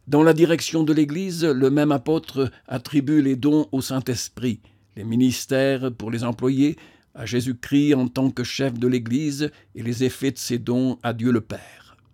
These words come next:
Dans l'Épître aux Éphésiens, quand il résume la foi de l'Église pour justifier ce qu'il dit de son unité, Paul écrit « Un seul esprit, un seul Seigneur,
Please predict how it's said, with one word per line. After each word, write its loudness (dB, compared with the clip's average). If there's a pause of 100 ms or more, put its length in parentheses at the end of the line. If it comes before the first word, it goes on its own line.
(1000)
Dans 4
l'Épître 0
aux 4
Éphésiens, -4
quand -12
il -2
résume 0
la -2
foi -4
de -2
l'Église -2 (360)
pour -8
justifier -2
ce -8
qu'il -6
dit 0
de -4
son -6
unité, 0 (800)
Paul 2
écrit « -2 (420)
Un 0
seul -2
esprit, -4 (220)
un -6
seul -4
Seigneur, -2